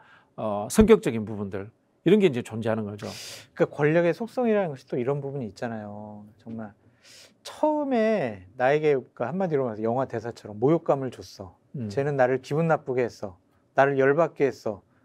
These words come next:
Speaker 2: 정말 싸가지가 없어. 기본적인 예의가 없어. 이렇게 낙인 찍혀버리면은요, 아무리 나한테 그 다음에 잘하더라도 그 사람에 대해서 거부감 생기잖아요.
Speaker 1: 그 이야기는 이제 윤석열 대통령이 이준석 대표를 그렇게 낙인 찍었다라고 이야기를 하시는 거잖아요.
Speaker 2: 그렇죠.
Speaker 1: 어떻게 보면은.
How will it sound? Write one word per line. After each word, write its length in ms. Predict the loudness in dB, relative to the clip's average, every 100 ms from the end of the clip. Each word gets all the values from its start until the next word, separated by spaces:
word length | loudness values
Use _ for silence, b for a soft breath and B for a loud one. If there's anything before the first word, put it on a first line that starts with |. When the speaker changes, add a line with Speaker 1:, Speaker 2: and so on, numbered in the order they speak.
| _
Speaker 2:
정말 280 | -10 -6 -4
싸가지가 420 | 0 2 2 0
없어. 400 | -2 -2 -6 -6 _ _ _ _ _ _ _ _ _
기본적인 520 | -2 2 4 2 2
예의가 260 | 2 2 0
없어. 360 | -4 -8 -10 -12 _ _
이렇게 200 | 2 4
낙인 300 | 2 2 -2
찍혀버리면은요, 960 | -4 0 2 2 0 -4 -4 -4 -4 -8 b b b -12 -6 -2
아무리 220 | 2 4
나한테 360 | 2 0 -4
그 100 | -2
다음에 360 | 0 0 0 -6
잘하더라도 880 | -4 0 2 0 -6 -2 -2 -2 -6 b b b _
그 120 | 0
사람에 280 | 2 2 -2
대해서 200 | -8 -8
거부감 420 | -2 0 0 -4
생기잖아요. 480 | -8 -10 -12 -16 -20 -20 b b _ 6
Speaker 1:
그 120 | 8
이야기는 280 | 8 4 2
이제 140 | 2
윤석열 400 | 2 4 4 4
대통령이 840 | 4 2 2 2 2 4 2 2 b _
이준석 320 | 2 6 4
대표를 280 | 4 2 4
그렇게 200 | 2 2
낙인 260 | 4 4 4
찍었다라고 480 | 2 4 4 2 2
이야기를 260 | 0 2
하시는 240 | -2 -2 -2
거잖아요. 300 | -2 0 -2
Speaker 2:
그렇죠. 80 | 2
Speaker 1:
어떻게 220 | 2 2
보면은. 440 | 0 -6 -8 -12